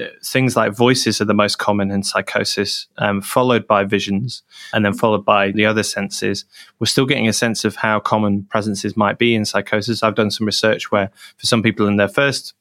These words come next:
wave of psychosis, actually as many as half might experience presence at some point. But yeah, the, I think the current theories that are popular for understanding that are that our brain is constantly having to draw upon expectations to make sense of uncertainty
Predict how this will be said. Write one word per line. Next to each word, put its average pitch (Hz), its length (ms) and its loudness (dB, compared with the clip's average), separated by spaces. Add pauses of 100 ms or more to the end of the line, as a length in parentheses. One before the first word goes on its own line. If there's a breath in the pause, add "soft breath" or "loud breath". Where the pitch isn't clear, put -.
wave 113 280 2
of 120 60 -8
psychosis, 104 560 -2
actually - 280 0
as 104 100 0
many 107 180 2
as 101 120 -2
half 117 360 2
might 95 240 0
experience 101 500 -2
presence - 520 -6
at - 80 -14
some 95 220 -2
point. 104 280 -4 (540 loud breath)
But 127 160 2
yeah, 135 180 4
the, 113 340 4
I 120 80 0
think 151 300 -2
the 120 80 2
current 139 560 0 (100)
theories 113 720 2
that - 100 0
are - 60 0
popular 110 460 0
for 110 160 0
understanding 104 540 0
that 101 180 2
are 107 260 4
that 107 180 0 (340 loud breath)
our 110 120 2
brain 131 260 2
is 120 120 0
constantly 127 460 0
having 104 240 -2
to - 100 -8
draw 123 220 4
upon 107 240 0
expectations - 720 -4
to - 80 -6
make 104 180 0
sense 117 380 -2
of 98 80 -6
uncertainty 104 920 -2